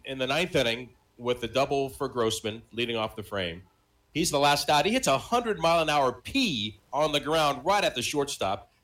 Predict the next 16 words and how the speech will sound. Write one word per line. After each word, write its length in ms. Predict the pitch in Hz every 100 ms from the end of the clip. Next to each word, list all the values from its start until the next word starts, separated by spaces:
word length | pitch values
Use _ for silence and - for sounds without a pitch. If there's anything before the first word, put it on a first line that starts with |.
| -
That's 200 | 156 -
the 100 | 151
final 300 | 160 147 135
out 140 | 135
of 60 | 123
the 80 | 107
top 240 | 117 110
of 80 | 104
the 60 |
ninth 240 | 98 92 95
inning. 160 | 95 - _ _ -
I 80 |
mean, 320 | 147 139 143 - _ _ -
even 260 | 180 190
when 100 | 180
he's 280 | 170 - -